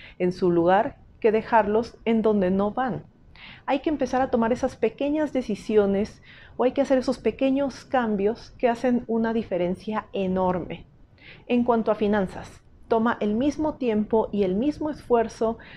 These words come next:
realizar un pago a tiempo que hacerlo fuera de tiempo. Simplemente es más costoso pagarlo cuando ya venció, porque generalmente hay algún cargo extra. Para la organización del día, toma el mismo tiempo llegar de la casa al trabajo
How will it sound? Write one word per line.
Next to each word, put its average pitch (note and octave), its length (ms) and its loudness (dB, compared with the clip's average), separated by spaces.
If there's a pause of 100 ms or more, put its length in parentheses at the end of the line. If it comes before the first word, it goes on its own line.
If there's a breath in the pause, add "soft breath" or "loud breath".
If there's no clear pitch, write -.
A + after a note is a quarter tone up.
(120 loud breath)
realizar G#3 440 0
un D4+ 120 -2
pago A3 360 2
a E3 100 -2
tiempo F#3+ 680 -2 (360 loud breath)
que B3 80 -2
hacerlo D4 280 2
fuera C#4+ 240 2
de C4 120 4
tiempo. - 520 -6 (140)
Simplemente B3+ 800 0
es A3+ 280 0 (240 loud breath)
más B3 300 -2
costoso A3 480 -2
pagarlo G#3 460 2
cuando F#3 180 0
ya E3+ 200 0
venció, G3+ 460 -2
porque - 240 -8
generalmente D#3+ 760 -2
hay D#3+ 200 -2
algún D#3 280 -4
cargo D#3 340 0
extra. - 400 -6 (680 loud breath)
Para A3+ 220 6
la A3+ 80 6
organización A3+ 580 2
del A3+ 160 4
día, - 340 -2 (220)
toma G#3 380 0
el F#3 180 0
mismo C4 440 0
tiempo A3 340 0
llegar F3 340 4
de F3+ 80 2
la E3 140 -2
casa G#3 240 0
al G3 100 -2
trabajo A#3 540 0